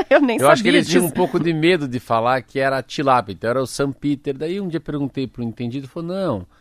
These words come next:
Speaker 2: San Profundo é porque tem vários tipos de tilápia. San Ti-,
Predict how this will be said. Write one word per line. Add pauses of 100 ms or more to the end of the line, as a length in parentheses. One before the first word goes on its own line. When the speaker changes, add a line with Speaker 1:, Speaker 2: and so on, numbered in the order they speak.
(320)
Speaker 2:
San
Profundo
é
porque
tem
vários
tipos
de
tilápia.
San
Ti-,